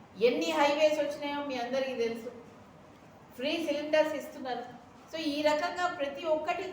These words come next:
చేస్తుండు-, చేస్తూ ఉండిపోయి ఆయన సంక్షేమ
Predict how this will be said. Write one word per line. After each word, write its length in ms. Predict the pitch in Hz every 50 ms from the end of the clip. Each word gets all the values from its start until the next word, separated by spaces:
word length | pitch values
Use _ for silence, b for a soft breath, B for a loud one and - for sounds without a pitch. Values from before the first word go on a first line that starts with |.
| -
చేస్తుండు-, 680 | 311 302 302 311 - - 339 330 311 311 311 311 302 - -
చేస్తూ 360 | 269 277 285 277 269 - 320 311 294 285 269 262 254
ఉండిపోయి 560 | 254 254 262 262 254 247 233 226 226 226 233 - - - - - - - - - - - 208 214 247
ఆయన 200 | 285 302 302 311 294 - - - - - - - - - - - - - - - - - -
సంక్షేమ 380 | 247 240 240 - - 330 330